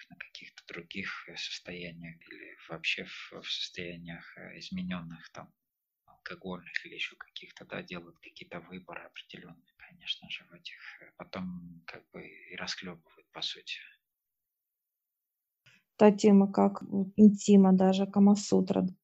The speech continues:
Speaker 2: Это от дьявола, кстати.
Speaker 1: Чрезмерие, да, вот это?
Speaker 2: Да.
Speaker 1: То есть там нету гармонии,
Speaker 2: Это,
Speaker 1: там есть
Speaker 2: это
Speaker 1: техника.
Speaker 2: похоть.
Speaker 1: Да.
Speaker 2: Техника, похоть. Похоть. Тело, именно похоть, э, вот эта вот вся система и так далее.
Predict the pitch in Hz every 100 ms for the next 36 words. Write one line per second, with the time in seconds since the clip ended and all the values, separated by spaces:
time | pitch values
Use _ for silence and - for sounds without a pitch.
0 | _ _ _ _ _ _ _ 220 220 233
1 | 240 226 220 220 214 196 202 - _ -
2 | 202 196 226 226 - - - 208 - 95
3 | 92 87 - 107 107 85 - - _ -
4 | 185 180 202 175 165 - - - - 110
5 | 110 117 120 104 98 - _ - 101 95
6 | 90 87 247 247 220 202 233 247 202 269
7 | 247 226 196 185 - _ _ _ _ _
8 | 403 403 240 202 202 233 285 254 170 175
9 | - _ _ _ _ _ _ - 254 220
10 | 202 - _ _ _ _ - 294 311 262
11 | 254 - 196 202 202 196 262 262 214 214
12 | 196 202 202 - 208 190 202 202 - 214
13 | 202 190 190 247 240 208 196 196 202 190
14 | 202 196 202 214